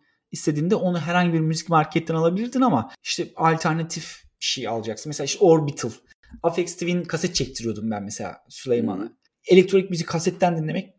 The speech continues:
Speaker 1: çok acayip bir şey geliyor şu anda ama
Speaker 2: <laughs>
Speaker 1: yok, başka bir şey de yok. Şimdi gidiyorum. "Abi," diyorum, "sende şunlar var mı?"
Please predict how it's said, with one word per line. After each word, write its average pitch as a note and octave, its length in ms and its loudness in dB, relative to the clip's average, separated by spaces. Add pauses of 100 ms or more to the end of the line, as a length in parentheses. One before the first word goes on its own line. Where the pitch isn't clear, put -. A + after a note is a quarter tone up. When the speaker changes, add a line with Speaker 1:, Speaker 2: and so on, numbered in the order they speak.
Speaker 1:
çok F3+ 220 -4
acayip D3+ 420 4
bir - 40 -4
şey - 200 -2
geliyor A2 260 -4
şu A#2 180 -8
anda A2+ 240 2
ama G#3 280 -2 (300)
Speaker 2:
<laughs> - 300 -20
Speaker 1:
yok, B3 240 10
başka D3 280 4
bir E3 60 0
şey A#3 220 2
de D3+ 40 6
yok. A#2 200 2
Şimdi D3+ 180 -6
gidiyorum. F#3 440 -2 (140)
"Abi," E3 240 -2
diyorum, E3+ 200 2
"sende E3 260 -2
şunlar E3 300 0
var D#3 240 4
mı?" G#3 280 -2